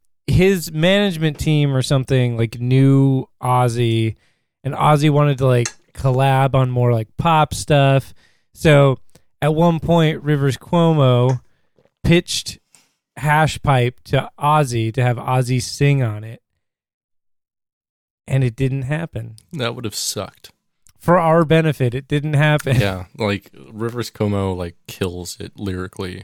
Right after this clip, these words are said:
Speaker 2: on, and, like, vocally on that song. Like, it's perfect.
Speaker 1: <laughs>
Speaker 2: It's a good song.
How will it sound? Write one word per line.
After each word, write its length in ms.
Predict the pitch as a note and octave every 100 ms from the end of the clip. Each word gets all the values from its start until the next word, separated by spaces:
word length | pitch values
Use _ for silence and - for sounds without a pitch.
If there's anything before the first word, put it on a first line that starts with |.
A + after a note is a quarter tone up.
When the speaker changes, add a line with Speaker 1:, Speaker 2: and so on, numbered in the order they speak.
| - G2+
Speaker 2:
on, 340 | F#2 G2 F#2
and, 160 | F#2+ G2
like, 220 | F#2 -
vocally 420 | F#2 - F#2+ F#2
on 180 | F2+ F2+
that 180 | F2+ -
song. 340 | G#2+ F#2 G#2+ _ _
Like, 200 | A2 A2
it's 100 | A2
perfect. 540 | - - B2 - _ _ _ _ _ _ _ _ _ _ _ -
Speaker 1:
<laughs> 0 |
Speaker 2:
It's 800 | - - - - C#4+ - _ -
a 40 |
good 160 | - G2+
song. 320 | - G#2 G#2